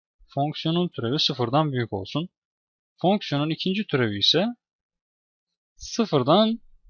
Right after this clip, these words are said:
ne olsun? Küçük olsun. Sıfırdan küçük olsun. Yine bu sefer X, B ile C arasında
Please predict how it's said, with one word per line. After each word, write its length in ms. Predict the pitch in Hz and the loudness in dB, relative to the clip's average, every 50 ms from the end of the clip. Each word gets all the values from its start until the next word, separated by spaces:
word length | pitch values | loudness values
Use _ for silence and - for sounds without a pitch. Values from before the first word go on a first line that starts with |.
| - | -6
ne 60 | 180 | -2
olsun? 460 | 175 147 135 127 117 - - 190 214 208 | 0 2 2 2 2 0 -2 -4 -4 -4
Küçük 280 | - 208 - - 156 - | -4 -6 -4 -4 -2 0
olsun. 300 | 110 101 - - - - - - - | 0 -2 -2 -6 -16 -20 -20 -18 -10
Sıfırdan 540 | - - - 170 143 - 117 107 131 135 135 | -8 -6 -4 -4 -4 -4 -4 -2 0 -2 -2
küçük 260 | - - - - - | -4 -8 -14 -10 -8
olsun. 320 | 113 98 - - - - - _ _ _ _ _ _ _ _ _ - _ - | -8 -10 -10 -12 -18 -20 -20 _ _ _ _ _ _ _ _ _ -20 _ -2
Yine 340 | - 233 196 160 143 170 202 _ _ _ _ _ _ _ _ _ _ _ _ - | 0 2 4 4 4 4 0 _ _ _ _ _ _ _ _ _ _ _ _ -12
bu 40 | - | -4
sefer 260 | - 165 160 170 165 | -2 0 2 2 0
X, 160 | 170 165 - - - - | 0 0 -2 -2 -2 -2
B 320 | 143 143 165 151 165 170 | 2 4 6 8 8 6
ile 300 | 160 143 131 127 147 170 - _ _ _ _ _ _ _ _ _ _ _ _ _ _ _ _ _ _ _ _ _ _ _ _ _ _ _ _ _ _ _ _ _ _ _ _ _ _ _ - 143 | 6 4 2 2 2 0 -4 _ _ _ _ _ _ _ _ _ _ _ _ _ _ _ _ _ _ _ _ _ _ _ _ _ _ _ _ _ _ _ _ _ _ _ _ _ _ _ -12 -6
C 240 | 135 135 147 165 175 | 0 2 6 8 10
arasında 680 | 165 139 120 107 - - - 104 101 117 131 170 196 | 8 8 8 4 2 0 -2 0 2 2 2 2 0